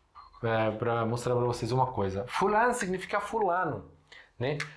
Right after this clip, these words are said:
Fulano significa fulano. Porém, em árabe, pra fazer masculino, não preciso de, eh, de, eh, de complemento nenhum. Só pra fazer feminino, eu preciso de complemento.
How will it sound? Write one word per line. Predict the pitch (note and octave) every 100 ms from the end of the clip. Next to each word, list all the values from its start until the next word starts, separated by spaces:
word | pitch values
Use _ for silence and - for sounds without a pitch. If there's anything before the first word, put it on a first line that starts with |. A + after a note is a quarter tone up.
| -
Fulano | - C3+ C3+ F#3
significa | G3+ E3 E3 - F#3
fulano. | - F3 D#3+ B2+ G2+ - - - - -
Porém, | F#3 A3+ A#3
em |
árabe, | A3 E3+ G3 G#3 D3+
pra | D3+
fazer | D#3+ D#3 F#3+
masculino, | F#3 F3 F3+ F#3+ F3
não | F#3+
preciso | F#3+ F#3 F#3+ E3+
de, | F3+
eh, | E3+ E3 D#3 D#3 D#3+ C#3+ C#3
de, | C#3+ D3+ C#3
eh, | C3 C3 B2+ A#2+ A#2 A2 G#2 - - - -
de | C#3+
complemento | D#3 F3 E3 D#3 D#3 D3+
nenhum. | G#3+ G#3+ F#3+ C3+ G#2 - - -
Só | - A3
pra | A3
fazer | G#3+ F3+ G#3
feminino, | F#3+ F3 F#3 G3
eu | F3+
preciso | F#3+ F#3+ F3 F#3+
de | G#3
complemento. | G#3+ G#3+ A3+ F3+ D#3 D3+ A2+